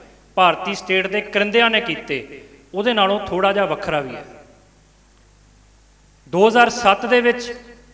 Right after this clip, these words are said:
ਸਰਕਾਰ ਅਖੌਤੀ ਪੰਥਕ ਵਾਲਿਆਂ ਦੀ ਆਉਂਦੀ ਹੈ ਤੇ ਗੁਰੂ ਗੋਬਿੰਦ ਸਿੰਘ ਜੀ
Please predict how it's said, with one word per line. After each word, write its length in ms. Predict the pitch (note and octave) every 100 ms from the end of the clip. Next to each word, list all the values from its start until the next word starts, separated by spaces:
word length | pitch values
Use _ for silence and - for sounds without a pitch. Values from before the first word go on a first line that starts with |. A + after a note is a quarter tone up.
| _ _ -
ਸਰਕਾਰ 600 | - F3+ F#3+ G3 A3 A3+ A3 A3+ - - - - - _ _ _ _ _ E3+
ਅਖੌਤੀ 840 | - G3+ G3+ - A#3+ A#3+ A#3 A#3+ - - - - _
ਪੰਥਕ 400 | F#3+ G#3 - G#3
ਵਾਲਿਆਂ 320 | G#3 F#3+ G3
ਦੀ 120 | G3
ਆਉਂਦੀ 320 | G3 F3 G3 G#3
ਹੈ 100 | F#3+ - - - - - _ _ _ _ _ _ _ _ _ _ _ _ _
ਤੇ 80 | A3+
ਗੁਰੂ 220 | G3 A3
ਗੋਬਿੰਦ 260 | G3 F#3+ A3
ਸਿੰਘ 220 | A#3 A3
ਜੀ 500 | A3 A3+ A3 A3+